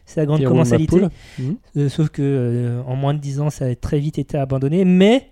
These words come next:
Speaker 1: t'as quand même une tradition du banquet où certains notables dont on va parler.
Speaker 2: On va, on va les citer. On va
Speaker 1: Oui,
Speaker 2: les
Speaker 1: oui.
Speaker 2: citer.
Speaker 1: Euh, bah, Cambacérès, euh, et Talleyrand, donc on en a parlé, euh, diplomate, euh, et, euh, et traître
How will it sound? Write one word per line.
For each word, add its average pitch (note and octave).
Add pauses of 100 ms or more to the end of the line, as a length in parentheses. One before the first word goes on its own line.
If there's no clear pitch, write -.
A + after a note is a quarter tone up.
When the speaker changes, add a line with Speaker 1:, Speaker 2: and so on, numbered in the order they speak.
Speaker 1:
t'as E3+
quand F#3
même F#3+
une F3+
tradition F3
du E3
banquet F#3
où F#3+ (460)
certains E3
notables D3 (720)
dont B2+
on -
va B2
parler. C#3 (120)
Speaker 2:
On C#3
va, A#2+
on -
va G#2+
les G#2
citer. C3+
On G#2
va B2+
Speaker 1:
Oui, D#3+
Speaker 2:
les D#3+
Speaker 1:
oui. D#3+
Speaker 2:
citer. D3 (200)
Speaker 1:
Euh, C3
bah, A#2+
Cambacérès, C#3 (140)
euh, A#2 (240)
et F3+
Talleyrand, D3+
donc C3+
on C3
en B2
a B2
parlé, C3
euh, A2+
diplomate, B2+
euh, A#2+ (100)
et, B2+
euh, G#2+ (720)
et A#2+
traître -